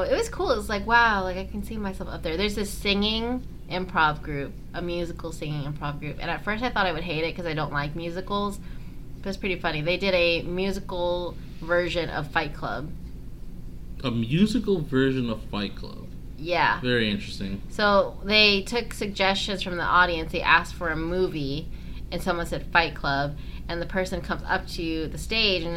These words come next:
Speaker 1: is like, they're asked to explain Fight Club from their perspective. And the guy focused a lot on the liposuction part, where they make, take the fat from the women, and then they, that gets liposucked, and then they put it into the soap.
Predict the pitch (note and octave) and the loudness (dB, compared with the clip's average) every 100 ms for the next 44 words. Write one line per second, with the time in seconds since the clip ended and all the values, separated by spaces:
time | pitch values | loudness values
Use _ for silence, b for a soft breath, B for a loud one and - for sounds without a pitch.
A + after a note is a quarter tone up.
0 | E3 D#3+ D#3+ D#3 D#3 D3+ B B B B | -2 -2 2 2 2 -2 B B B B
1 | B - G3 - F3+ F3+ F3+ - - F3+ | B -6 0 8 10 10 6 -4 -6 -4
2 | E3 E3 - - F3 - - F#3+ F#3+ F#3 | -2 -2 -4 -6 -6 -6 -4 -2 0 2
3 | F3 E3+ E3 D#3+ B - - G3 G3 - | 0 -2 -4 -6 B -6 6 8 6 0
4 | E3+ D3+ D#3+ D#3+ D#3+ D#3+ D3+ - D#3 D#3 | 0 0 -2 -2 -4 -4 -6 -4 -4 -4
5 | - A3 A#3+ B3 B B - F3+ F3+ F3 | -4 -2 -2 -2 B B -6 -4 0 4
6 | F3 F3+ F#3 F#3 F#3+ - F3 E3+ F3 - | 4 6 2 2 -2 -2 2 8 8 8
7 | - E3+ E3 D3 E3 F#3 G3 F#3+ G3 - | 2 -2 0 0 0 0 -2 0 -2 -2
8 | A3 G#3+ G#3 A3+ G#3+ A3 - E3 D#3+ D#3 | -4 -4 0 2 4 2 -2 -2 -2 -2
9 | - - E3+ - D3 E3+ E3+ - - E3 | -4 -4 -6 -4 2 8 8 8 -2 -6
10 | D#3+ D#3+ E3 E3+ E3 E3 D#3 D#3 D#3 D#3 | -4 -2 -2 -2 -2 -2 -2 -2 -4 -4
11 | D3+ D3+ B B B - F3 F3 D#3 F3 | -4 -4 B B B -6 -4 -4 0 0
12 | E3+ F3 E3+ F3 E3 - E3 D#3+ D#3 D3+ | 0 -2 2 2 2 -2 -4 -2 -4 -4
13 | C#3+ F3 E3 E3 D#3 D3 D3 F3 F#3+ | -2 -2 -2 -2 -4 -6 -2 0 0